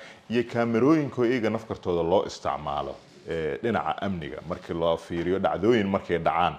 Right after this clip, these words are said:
sida dabagalka loogu sameeyo, meelaha ugu habboon ee laga dabageli kara dhacdooyinkaas inay tahay kaamirooyinkiio dib loo fiiriyo, loo eego. Marka, ujeeddada laga leeyahay waxay tahay in lagu sugo, ee, amniga caasimadda magaalada Muqdisho, in falalka amni darre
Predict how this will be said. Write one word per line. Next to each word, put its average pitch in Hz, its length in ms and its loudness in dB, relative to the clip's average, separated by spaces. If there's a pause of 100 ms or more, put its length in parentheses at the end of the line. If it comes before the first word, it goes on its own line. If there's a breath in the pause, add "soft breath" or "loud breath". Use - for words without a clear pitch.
(340 loud breath)
sida 104 220 0
dabagalka 90 640 4
loogu 90 280 2
sameeyo, 82 540 -2
meelaha 95 360 4
ugu 90 180 2
habboon 90 380 0
ee 85 80 0
laga 80 220 2
dabageli 87 480 2 (100)
kara 73 160 -4
dhacdooyinkaas 85 720 -2
inay 87 200 -4
tahay 98 320 0 (380 loud breath)
kaamirooyinkiio 95 760 2 (160)
dib 113 160 -2
loo 95 200 6
fiiriyo, 82 440 -2
loo 78 260 0
eego. 69 320 -8 (320 loud breath)
Marka, 127 280 4
ujeeddada 120 500 6
laga 127 200 6
leeyahay 120 360 6
waxay 92 260 2
tahay 92 380 0
in 113 140 4
lagu 101 180 6
sugo, 82 420 2
ee, - 140 2
amniga 95 260 4
caasimadda 82 460 0
magaalada 82 320 4
Muqdisho, 76 480 -4 (340 loud breath)
in 151 140 2
falalka 135 600 4
amni 95 280 0
darre 92 320 6